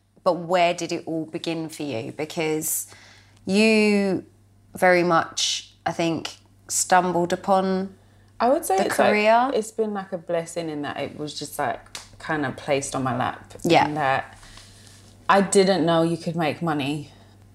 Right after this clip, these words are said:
Speaker 2: being an influencer. Instagram was very new when I started YouTube. Um, I made YouTube because I saw a documentary by Oprah,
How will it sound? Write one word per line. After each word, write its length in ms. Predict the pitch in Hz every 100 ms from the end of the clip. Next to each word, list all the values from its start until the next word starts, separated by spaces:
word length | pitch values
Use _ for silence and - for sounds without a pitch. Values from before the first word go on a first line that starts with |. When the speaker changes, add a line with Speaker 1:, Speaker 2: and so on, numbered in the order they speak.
| - 151
Speaker 2:
being 240 | 165 160
an 80 | 151
influencer. 760 | 151 - 165 151 - 160 165 170 -
Instagram 440 | 180 175 165 170 156
was 160 | 147
very 340 | 143 156 151 156
new 580 | 156 156 147 147 156 135 -
when 180 | 151
I 80 | 147
started 720 | 147 - 147 147 147 147 147 - - - - -
YouTube. 640 | 151 156 - 151 151 160 - -
Um, 480 | 156 151 139 135 139 -
I 60 | 185
made 220 | 190 170
YouTube 380 | 165 175 170 160
because 280 | 156 - 147
I 80 |
saw 360 | 147 - 160 156
a 80 | 143
documentary 600 | 143 - 156 147 127 143
by 260 | 139 135 -
Oprah, 480 | 151 - - 135